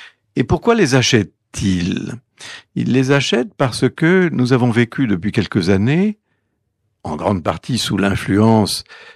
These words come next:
de la politique monétaire très accommodante de la Fed aux États-Unis, nous avons vécu une période de bas taux d'intérêt, car les liquidités étaient abondantes. Et quand les taux d'intérêt sont bas,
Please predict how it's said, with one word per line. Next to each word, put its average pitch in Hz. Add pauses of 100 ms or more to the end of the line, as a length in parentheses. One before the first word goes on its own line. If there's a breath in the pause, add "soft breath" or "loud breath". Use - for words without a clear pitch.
(260 loud breath)
de 92
la 104
politique 95
monétaire 101
très 87 (200)
accommodante 117
de 107
la 107
Fed 117
aux 104
États-Unis, 120 (440 loud breath)
nous 107
avons 135
vécu 170
une 123
période 135
de 123
bas 160
taux 117
d'intérêt, 95 (220)
car 131
les 131
liquidités 113
étaient 131
abondantes. 95 (600 loud breath)
Et -
quand 190
les 196
taux 160
d'intérêt 110
sont 95
bas, 117